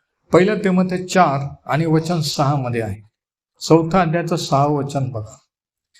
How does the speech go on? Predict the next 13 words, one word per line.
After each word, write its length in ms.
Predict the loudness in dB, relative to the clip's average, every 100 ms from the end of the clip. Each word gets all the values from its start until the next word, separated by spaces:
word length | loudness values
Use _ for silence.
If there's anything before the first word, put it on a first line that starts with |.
| _
"ह्या 200 | 2 4
गोष्टी 640 | 4 -2 -2 -2 -2 -4 0
बंधू 420 | 2 2 2 2
वर्गापुढे 520 | 0 0 0 2 0
मांडल्या, 520 | 0 -2 -2 -2 -4 -4 -16 _ _ _ _ _ _ _ _ _
तर 100 | 2
विश्वासाच्या 760 | 4 0 2 2 2 0 0 0
वचनाने 840 | 0 -2 0 0 0 -4 -10 -18 _ _ _
व 80 | -2
ज्या 240 | 2 2 2
सुशिक्षणाला 840 | 0 -2 -2 -4 -4 0 2 2
तू 240 | 2 0 0
अनुसरलास, 800 | -2 -2 -2 0 -2 -4 -12